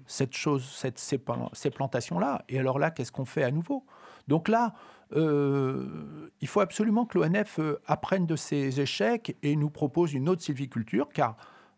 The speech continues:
il faut quand même aussi que les auditeurs le sachent, le plan d'aménagement qui devait régler la gestion de la forêt de Compiègne entre les années deux mille douze et les,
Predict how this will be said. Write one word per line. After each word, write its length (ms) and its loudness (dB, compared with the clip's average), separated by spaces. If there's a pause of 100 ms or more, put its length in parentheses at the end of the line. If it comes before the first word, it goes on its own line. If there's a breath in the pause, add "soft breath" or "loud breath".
(260)
il 80 -8
faut 120 -4
quand 120 0
même 220 2
aussi 320 -2
que 100 -6
les 300 0
auditeurs 360 -2
le 120 -2
sachent, 420 -4 (280 loud breath)
le 120 4
plan 240 2
d'aménagement 640 2
qui 120 -18
devait 520 0
régler 640 2
la 140 0
gestion 340 0
de 60 0
la 80 2
forêt 180 -2
de 80 -6
Compiègne 420 0
entre 220 -2
les 160 -2
années 180 0
deux 160 0
mille 220 2
douze 400 -2
et 180 -8
les, 360 -2